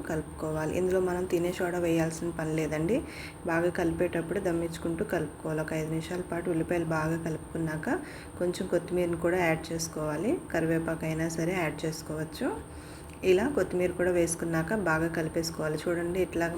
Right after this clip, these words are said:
మనకి, చూసారు కదా, రౌండ్గా వస్తుంది కదా, ఈ షేప్ వస్తే సరిపోతుంది. ఇప్పుడు నూనె బాగా కాగిన తర్వాత రౌండ్గా వేసుకోవాలి. మినప పునుగులు అనేవి చాలా బాగుంటాయి. గారెలు తినడానికి కొంతమంది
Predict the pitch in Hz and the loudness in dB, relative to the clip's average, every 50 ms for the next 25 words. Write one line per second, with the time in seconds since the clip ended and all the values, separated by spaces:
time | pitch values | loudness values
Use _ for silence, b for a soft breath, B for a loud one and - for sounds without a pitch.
0 | 165 165 165 156 160 - 285 359 - B B B B B B - - - 190 - | 0 0 0 0 -2 -2 -4 -4 -4 B B B B B B -14 -6 -4 -2 0
1 | - 170 170 165 170 160 185 226 320 330 247 190 170 160 165 165 165 170 170 170 | 0 0 2 2 2 2 2 2 0 0 0 0 2 2 4 4 4 4 4 4
2 | 165 160 165 - - - 165 160 156 156 151 156 202 226 233 190 175 165 - - | 2 2 0 -2 -6 -6 -6 -4 -2 -2 -2 0 0 -2 0 0 -2 -2 0 0
3 | 165 160 160 175 170 - - 185 185 185 165 165 160 - 156 160 - 165 160 165 | -2 0 0 -2 -2 -2 -4 -4 -2 0 -2 -2 -2 -2 -4 -2 -2 -2 -4 -2
4 | 165 175 208 208 185 175 170 170 175 165 165 160 156 160 170 170 165 165 156 156 | 0 0 0 2 2 2 2 2 2 4 4 4 4 4 2 0 0 0 0 0
5 | 156 160 165 165 165 160 156 156 156 156 - - 226 311 370 B B B B B | 2 2 0 0 0 0 0 -2 -2 -2 -2 -2 -2 -2 -2 B B B B B
6 | B B B - 180 170 165 165 165 160 160 160 170 170 165 160 165 165 160 - | B B B -4 0 2 2 4 4 4 4 2 4 4 6 4 4 2 -2 -4
7 | 160 156 156 156 156 156 196 247 392 427 - - - - - - - - - - | -2 -2 0 0 0 2 2 2 0 0 -2 -8 -12 -14 -14 -16 -16 -16 -16 -16
8 | - - - - - - B B B B B B B B B - - - - - | -16 -16 -16 -16 -16 -16 B B B B B B B B B -12 -12 -12 -14 -14
9 | - - - - 185 180 175 170 180 180 - 196 180 175 170 175 170 170 170 170 | -14 -14 -8 -2 0 0 0 0 0 -2 0 0 0 2 4 4 4 4 4 2
10 | 170 170 202 202 - - - - 170 175 170 175 180 170 175 160 160 165 165 165 | 2 2 2 0 -2 -4 -4 -2 0 0 2 2 2 2 2 2 2 2 2 2
11 | 165 165 165 190 226 285 381 - - - - - - - 180 175 170 165 170 175 | 2 2 4 4 4 2 2 0 -4 -8 -12 -14 -10 -4 2 4 4 4 6 4
12 | 190 196 - 190 185 175 180 180 180 180 180 185 170 165 165 165 165 165 165 | 2 2 2 0 0 0 0 0 0 0 0 0 0 2 2 2 2 2 2